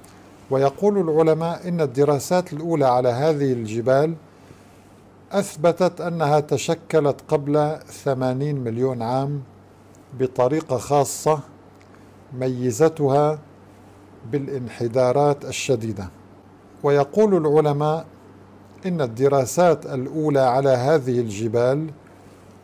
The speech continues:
وجدت أن هذه الجبال تشكلت قبل ثمانين مليون عام بطريقة ميزتها بالانحدارات الشديدة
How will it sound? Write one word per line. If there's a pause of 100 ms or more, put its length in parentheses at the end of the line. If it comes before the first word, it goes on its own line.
(240)
وجدت (260)
أن
هذه
الجبال
تشكلت (120)
قبل
ثمانين
مليون
عام (1000)
بطريقة (720)
ميزتها (140)
بالانحدارات
الشديدة